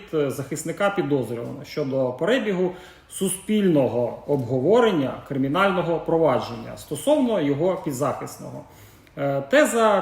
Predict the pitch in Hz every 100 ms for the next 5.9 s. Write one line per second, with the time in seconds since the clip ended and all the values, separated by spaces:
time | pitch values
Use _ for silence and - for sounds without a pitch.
0 | - 180 180 170 160 117 107 - - -
1 | 135 - 190 165 151 143 139 120 - 147
2 | 139 143 151 226 277 247 240 233 214 180
3 | - - 156 147 220 202 156 190 285 196
4 | 208 - 156 147 139 147 208 208 202 180
5 | 165 135 - - - - 160 -